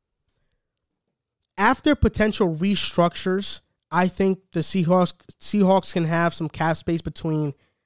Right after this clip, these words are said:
ten to eighteen million dollars. And this is going to be a realistic offseason. I'm, I'm not going to have all the star players go to, go to the Seattle Seahawks.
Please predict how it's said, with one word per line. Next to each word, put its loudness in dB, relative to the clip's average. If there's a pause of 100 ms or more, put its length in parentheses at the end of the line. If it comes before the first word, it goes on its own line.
(160)
ten 2
to -6
eighteen -4
million 2
dollars. -2 (440)
And 4 (800)
this 2
is 4
going 2
to -2
be 0
a 6
realistic 4
offseason. 2
I'm, -2
I'm 2
not 4
going 6
to 0 (180)
have 2
all 4
the -2
star -2
players 0
go -2
to, -6 (200)
go 4
to -4
the 0
Seattle 2
Seahawks. 0